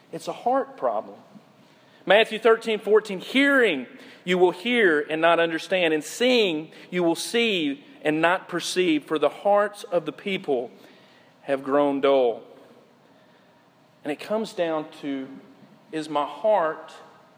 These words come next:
pure? Is my heart pure? If my heart is pure, I can begin to perceive who God is.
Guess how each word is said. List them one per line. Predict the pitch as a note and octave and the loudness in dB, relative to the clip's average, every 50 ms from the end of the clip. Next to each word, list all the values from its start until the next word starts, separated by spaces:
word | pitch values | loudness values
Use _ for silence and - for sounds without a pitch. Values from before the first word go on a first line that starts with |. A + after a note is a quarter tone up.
| _ _ _ - | _ _ _ -20
pure? | - - A3+ A#3+ A3+ E3+ B2+ G2+ - - - - - - - - _ _ _ - - _ _ _ _ _ _ _ _ _ _ _ _ _ _ _ _ - | -14 -8 -4 0 0 0 0 -2 -6 -12 -20 -20 -20 -20 -20 -20 _ _ _ -20 -20 _ _ _ _ _ _ _ _ _ _ _ _ _ _ _ _ -2
Is | F#3 G3+ - | -2 -2 0
my | G3 G#3 G#3 G3+ F#3 | 0 0 0 0 0
heart | F#3+ A#3 A#3+ A#3 G#3+ - | 0 -2 0 0 -2 -4
pure? | - - B3 B3+ A3+ | -6 -4 0 2 2
If | G3 F3 E3+ - | 2 2 -2 -6
my | F#3+ F#3 F#3+ F#3+ | -2 -2 -2 -2
heart | F#3 - - A#3+ B3 B3+ B3 A#3+ - | -2 -4 -4 -2 0 0 0 -2 -2
is | G3+ G#3+ G3+ - - - | -4 -6 -6 -6 -10 -16
pure, | - - - C4 B3 A#3 G#3 G3+ F#3+ - | -12 -6 -2 0 2 4 4 2 2 -2
I | F#3+ | -6
can | F#3+ - A3 G3+ | -6 -6 -8 -6
begin | E3+ G3 E3 D#3 F3+ G3+ G#3+ G#3+ G3+ | -6 -6 -6 -2 0 0 0 0 -2
to | - G#3 G#3 | -4 -6 -8
perceive | G#3 F#3 F#3+ - - - G#3 G#3 G3+ G3 F#3 F3 D#3+ D3+ - - - - - - - - - | -6 -6 -8 -8 -4 -2 0 0 0 0 -2 -4 -6 -8 -10 -14 -20 -20 -20 -20 -16 -6 -4
who | G3 F#3+ | -2 -2
God | F3+ D3+ E3+ E3+ E3+ E3 D#3 D3 C#3 C#3 - | 2 4 4 6 6 6 4 4 2 -2 -2
is. | D#3 D#3+ D#3+ D#3+ C#3+ C3 A#2+ A#2+ - - - | 0 2 4 4 4 2 0 -4 -10 -16 -18